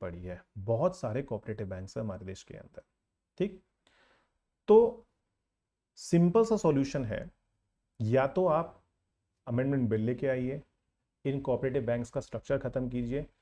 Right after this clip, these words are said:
या फिर what you need to do, you simply need to merge these small, small cooperative banks at a state level and make them a bigger one so that they will be able to absorb the shocks। Getting what I'm trying to say? तो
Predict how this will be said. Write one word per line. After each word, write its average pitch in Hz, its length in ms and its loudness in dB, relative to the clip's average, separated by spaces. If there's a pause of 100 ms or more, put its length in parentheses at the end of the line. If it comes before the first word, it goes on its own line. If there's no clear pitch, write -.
(360)
या 117 300 2
फिर 170 180 -2
what 123 220 0
you 131 120 0
need 113 180 -4
to 107 100 -4
do, 151 100 0 (280)
you 123 260 0
simply 131 500 -2
need 110 180 -4
to 139 80 2
merge 120 600 2 (340)
these 147 240 -2 (200)
small, 139 340 2
small 139 200 0 (100)
cooperative 110 360 0
banks 113 300 -4
at 110 40 -8
a 113 140 -2
state 135 260 -4
level 110 260 -2 (480)
and 120 280 -2
make 113 220 -6
them 143 160 -4
a - 100 -6
bigger 101 280 -2
one 87 120 -6 (100)
so 123 180 -6
that 127 120 -2
they 113 140 -4
will 123 160 -4
be 117 140 -2
able 110 220 -8
to - 80 -8 (140)
absorb 113 440 -4
the 139 180 -6 (500)
shocks। - 580 -10 (840)
Getting 127 280 0
what 135 120 0
I'm 131 140 -4
trying 127 200 -2
to 123 80 -8
say? 160 100 -8 (720)
तो 180 60 2